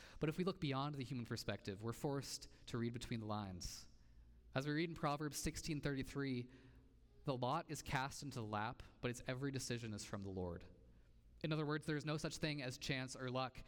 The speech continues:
And so when we read that by chance Ruth happened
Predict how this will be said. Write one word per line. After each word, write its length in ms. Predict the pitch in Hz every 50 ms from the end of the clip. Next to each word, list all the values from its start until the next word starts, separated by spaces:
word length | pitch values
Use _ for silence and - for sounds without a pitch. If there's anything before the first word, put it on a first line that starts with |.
| - - - - - -
And 100 | 139 -
so 100 | - 156
when 220 | 147 139 139 151
we 120 | 151 160
read 460 | 175 175 175 147 123 113 110 110 123 123 - - - - -
that 160 | 131 123 -
by 160 | - 123 143
chance 680 | - - - - 175 175 202 160 110 - - - - - -
Ruth 200 | - 139 143 127
happened 560 | - - 127 131 143 143 160 151 143 147 143